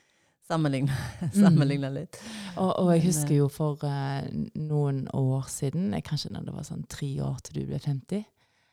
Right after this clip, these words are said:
Speaker 2: eh, så satte vi oss sånne mål, liksom. Da skulle vi, eh, for det første så skulle vi kunne stå på hendene. <laughs> Det var en helt annen plass, liksom. Eh, hva som var viktig, liksom, når du var femti år.
Speaker 1: Mm, mm.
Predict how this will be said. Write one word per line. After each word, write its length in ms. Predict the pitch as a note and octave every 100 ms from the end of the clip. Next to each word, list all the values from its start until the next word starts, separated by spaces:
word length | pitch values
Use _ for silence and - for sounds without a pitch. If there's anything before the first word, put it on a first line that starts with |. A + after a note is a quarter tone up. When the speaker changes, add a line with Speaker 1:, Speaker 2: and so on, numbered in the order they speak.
| _ _
Speaker 2:
eh, 500 | D#3 D3 D3 D3 C#3+ C#3
så 140 | -
satte 340 | - - - B2+
vi 80 | C3+
oss 80 | C#3+
sånne 220 | C#3 C3
mål, 380 | B2+ D#3+ D3 -
liksom. 320 | A2+ - C#3+ C#3
Da 260 | C#3+ D3+
skulle 400 | D3 - C3+ C3
vi, 200 | C3 C3+ - - - - - -
eh, 240 | C#3 C#3
for 140 | - D#3
det 100 | F3+
første 240 | F3 D#3 C3+
så 120 | C#3
skulle 240 | D3+ C#3+
vi 60 | B2+
kunne 160 | C3+ C3+
stå 200 | - -
på 80 | -
hendene. 680 | G#2 A2+ D#3+ F#3 F#3 F3+ F3+ F#3+ F3 D3+ F3+ - - -
<laughs> 0 | - G3+ - D#4 F#3 F3+ -
Det 120 | G3+
var 220 | F#3 E3+ D3+
en 80 |
helt 300 | F3+ E3+ D3
annen 240 | D3 C3 C#3+
plass, 400 | C3+ G#3 A#3+ -
liksom. 400 | F#3 F#3 G3+ C4 - - - - - -
Eh, 540 | - F3 E3+ E3 E3 E3 -
hva 220 | - F3+
som 180 | D3 D3+
var 120 | D3
viktig, 380 | D3+ - - C#3
liksom, 320 | - E3+ D#3 C#3+
når 300 | C#3 C3 C#3
du 60 |
var 100 | C#3
femti 400 | - C#3+ C3 -
år. 80 | C#3
Speaker 1:
Mm, 420 | F#3+ F3+ C#3 E3+ -
mm. 380 | F3 D3+ -